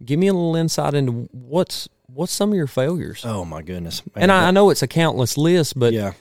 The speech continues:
Speaker 1: um, I, I, I don't know if we'll necessarily call it failures, but what's one of your biggest regrets a-, as, and not just in the Midwest, but what's one of your biggest regrets as a hunter?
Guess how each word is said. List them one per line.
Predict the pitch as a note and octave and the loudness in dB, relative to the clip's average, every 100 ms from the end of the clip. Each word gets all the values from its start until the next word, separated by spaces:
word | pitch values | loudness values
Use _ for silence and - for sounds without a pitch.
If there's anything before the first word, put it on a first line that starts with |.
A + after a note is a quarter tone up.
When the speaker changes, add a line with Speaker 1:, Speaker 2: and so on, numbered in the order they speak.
| _ _ | _ _
Speaker 1:
um, | C#3 B2 A#2 C3 - | 2 4 2 0 0
I, | D#3+ - | 0 2
I, | D#3 - | 0 2
I | |
don't | E3+ | 0
know | D#3 | 2
if | D3+ | 2
we'll | C#3+ | 2
necessarily | C#3 C#3 - C3 A#2+ | 2 0 0 0 0
call | A#2+ B2 G#2+ | 0 -2 -2
it | A2 | -2
failures, | C#3 E3 D3 A2+ | 0 2 0 0
but | A2 A2+ - _ _ _ _ _ _ _ | 2 0 0 _ _ _ _ _ _ _
what's | A2+ C3+ F#3 - | -6 0 0 0
one | C#3+ E3 | -2 2
of | F3+ | 2
your | D#3+ | 2
biggest | B2+ D3 D3 - | 2 2 0 -2
regrets | A2+ G2+ A2+ D#3 E3+ - A#2 | -6 -2 0 0 -2 -4 -4
a-, | A2+ - | -2 0
as, | D#3+ D3 | 2 2
and | - D#3+ | 0 0
not | F3 G3+ | 2 0
just | F3 F#3 F3 | -2 -2 0
in | D3+ | 2
the | |
Midwest, | C#3 C3 C3 F3 F3+ - | 2 2 2 0 -2 -2
but | B2 | -2
what's | C#3+ - | -2 -4
one | G3+ | -2
of | G#3 | -2
your | E3 | -2
biggest | D#3 D3 C3+ | -2 -4 -6
regrets | A2+ B2 - | -4 -4 -4
as | G#2+ | -8
a | G2+ | -6
hunter? | G2 G2 D#2+ | -6 -6 -10